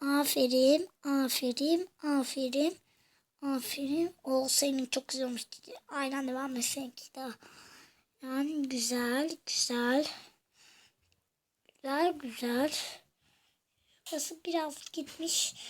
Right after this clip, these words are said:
Orayı düzel-, orayı düzelt. Tamam, güzel, güzel, güzel. Güzel. Ama şu, e, üçgenin kenarı biraz yamulmuş.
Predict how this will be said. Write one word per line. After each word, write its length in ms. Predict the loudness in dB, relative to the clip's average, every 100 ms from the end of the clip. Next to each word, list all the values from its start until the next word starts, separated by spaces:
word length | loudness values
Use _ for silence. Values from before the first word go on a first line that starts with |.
| -14 -16 -18 -8
Orayı 380 | 0 0 0 0
düzel-, 360 | 0 2 2 -2 _
orayı 460 | 0 4 4 4 0
düzelt. 500 | 0 2 2 2 2 2 0 -8 _ _ -20 -14
Tamam, 360 | -6 -2 0 -2
güzel, 480 | -2 -2 0 -2 -4 _ _
güzel, 520 | -6 -2 0 2 2 0 _ -20 -20 -20 -20 _ -16
güzel. 560 | -12 -4 -2 2 2 0 -8 -14 -20 _ -20 -20 -16 -8 -8 -8 -18 _ _ _ _ _ _ _ _ _ -18 -16 -4 -4 -4 _ _
Güzel. 500 | -12 -6 -4 -4 -4 -8 _ _ _ _
Ama 200 | -12 -6
şu, 560 | -2 0 0 -2 -2 -2 -6 _ -20 -18 -16 -16 -18 -20 _ _ -8
e, 260 | -2 0 -2 -6
üçgenin 600 | -4 0 2 2 0 0
kenarı 400 | 4 6 6 4
biraz 240 | 4 2 2
yamulmuş. 640 | 2 2 4 4 4